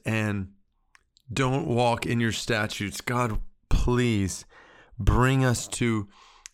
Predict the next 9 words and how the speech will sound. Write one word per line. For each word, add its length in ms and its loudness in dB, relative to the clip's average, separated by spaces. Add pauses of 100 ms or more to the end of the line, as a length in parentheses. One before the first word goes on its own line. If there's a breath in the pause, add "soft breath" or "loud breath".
(100)
continual 720 -2
repentance 720 -4
when 200 -4
we 120 -2
turn 480 -2
from 300 -4
you, 240 -4
when 240 -4
we 340 -4